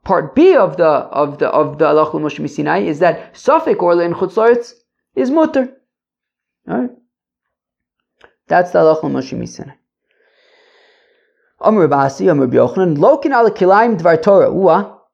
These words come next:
that we lash the people for, um, uh, on, on, you know, if they violate Kilayim and Chutz La'aretz, we lash them. Mido Oraisa. Amr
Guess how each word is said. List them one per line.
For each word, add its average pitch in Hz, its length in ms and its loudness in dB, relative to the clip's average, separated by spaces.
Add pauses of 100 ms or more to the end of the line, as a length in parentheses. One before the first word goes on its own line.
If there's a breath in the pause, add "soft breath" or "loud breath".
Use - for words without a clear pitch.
(640)
that 151 180 2
we 156 100 4
lash 226 440 2
the 208 140 -2
people 240 640 0 (420)
for, 175 420 6
um, 165 460 2
uh, 135 60 0
on, 151 340 2
on, 151 420 -2
you 147 60 -2
know, 147 120 -4
if 143 100 -6
they 143 100 0
violate 196 500 2
Kilayim 202 540 2
and 160 80 -2
Chutz 240 280 -2
La'aretz, 180 460 0
we 156 220 -2
lash 190 420 0
them. 117 220 -6 (1400 soft breath)
Mido 185 220 0
Oraisa. 196 600 2 (1080)
Amr 190 240 0